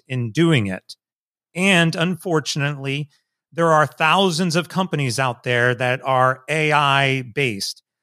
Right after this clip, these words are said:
I get two to five emails a day saying, "Hey, we're an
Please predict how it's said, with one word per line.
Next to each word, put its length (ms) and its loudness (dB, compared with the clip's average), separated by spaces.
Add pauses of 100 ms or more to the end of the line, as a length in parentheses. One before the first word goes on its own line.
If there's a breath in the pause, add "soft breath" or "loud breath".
(120)
I 120 -2
get 560 0 (240)
two 420 0
to 300 -2
five 500 -2
emails 460 0
a 40 -2
day 280 0
saying, 420 -2 (240 soft breath)
"Hey, 140 -2
we're 220 2
an 120 0